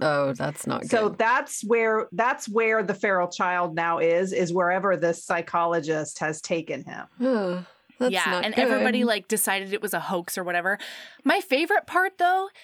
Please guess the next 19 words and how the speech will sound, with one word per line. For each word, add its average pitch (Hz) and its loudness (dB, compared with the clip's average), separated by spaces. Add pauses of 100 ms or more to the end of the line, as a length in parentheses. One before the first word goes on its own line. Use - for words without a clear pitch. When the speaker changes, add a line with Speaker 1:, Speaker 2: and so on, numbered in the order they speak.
(240)
Speaker 3:
is 254 2
that 254 0 (320)
I'm, 302 -2 (400)
I 254 0
don't 359 -2
know 302 4
if 285 -2
I 226 2
read 170 0
this 185 -2
wrong, 220 0
Joanna, 226 -2 (100)
but 175 0 (320)
my 226 2
understanding 233 -2 (360)
was 208 0
that 185 -2 (480)
the 180 -2
guy 240 -2